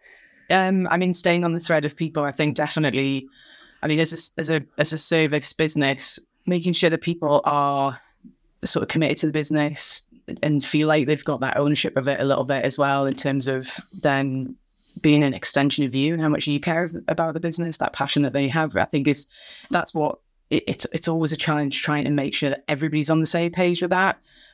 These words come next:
I mean, there's so many challenges, I think, with managing people. Um, I'm sure we'll just scratch the surface today, 'cause that, you know, they're who are running your business at the end of the day. You, at some point you step back and, and you, and you have to try and find that balance between not micromanaging,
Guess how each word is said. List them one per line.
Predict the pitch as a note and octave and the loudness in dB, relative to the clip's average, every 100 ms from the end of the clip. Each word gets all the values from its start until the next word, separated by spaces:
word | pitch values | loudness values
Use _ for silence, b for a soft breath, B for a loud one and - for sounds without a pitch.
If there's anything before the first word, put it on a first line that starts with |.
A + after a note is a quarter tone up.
| b | b
I | |
mean, | E3+ | -2
there's | F3 E3 | -2 2
so | F#3 | 2
many | F3+ | 2
challenges, | D#3 D3 C#3 C3+ C#3 C3 - | 2 0 0 2 0 0 -4
I | - | -4
think, | C#3 C3 - | -4 -4 -4
with | C3+ C3 | -4 0
managing | C3 C3 B2+ | 0 0 -2
people. | B2 C3 - - - - | -2 -4 -2 -4 -4 -6
Um, | C3+ C3+ C3 C3 A#2+ - | -6 -4 -4 -4 -6 -4
I'm | C3+ | -2
sure | C#3 C#3+ | 0 0
we'll | C3 | 0
just | B2+ - | -2 0
scratch | C#3+ C3 - | 2 0 -2
the | |
surface | - C3 B2+ | 0 0 0
today, | - C#3+ C3+ A#2+ | -2 0 0 0
'cause | C3+ | -2
that, | D#3 C#3+ - - B B | 0 0 -2 -12 B B
you | - | -2
know, | D3 | 0
they're | C3+ C#3+ | 4 2
who | C#3+ D#3 | 2 0
are | C#3 C3 C3 - _ | 0 -2 -4 -12 _
running | D3 C#3+ C3+ | 0 2 2
your | B2+ | 2
business | E3+ G3 - | 2 0 -4
at | - | -4
the | B2+ | -2
end | B2 | -2
of | |
the | B2 | -2
day. | B2 B2+ | -2 -2
You, | C3+ - | -2 -4
at | D#3 D#3 | -4 -2
some | - F3 | -2 -2
point | D#3+ C3+ | -2 -2
you | - | -2
step | - D3 - | -2 -2 0
back | C#3 C3 - | 0 -2 -4
and, | C3+ C3 A#2+ | -4 -4 -4
and | C3+ C#3 | -2 0
you, | B2+ - | -2 -4
and | - D3 | -2 0
you | C#3+ B2+ - | 0 -2 -2
have | - D#3+ | -2 -2
to | D#3 - | -8 -8
try | - F#3+ F3 | -4 0 0
and | D#3 D3+ | 0 0
find | D#3+ D#3 | 0 0
that | D3 B2+ | 0 0
balance | D#3 D3+ C#3 - | -2 0 -2 -4
between | D3+ - C#3 C3+ C3 b b b | -6 -2 -2 -2 -4 b b b
not | E3 - | -2 0
micromanaging, | D#3+ D#3+ E3 C#3+ C3+ C3 B2+ C3 E3+ | 2 2 0 0 0 -2 -2 -2 -4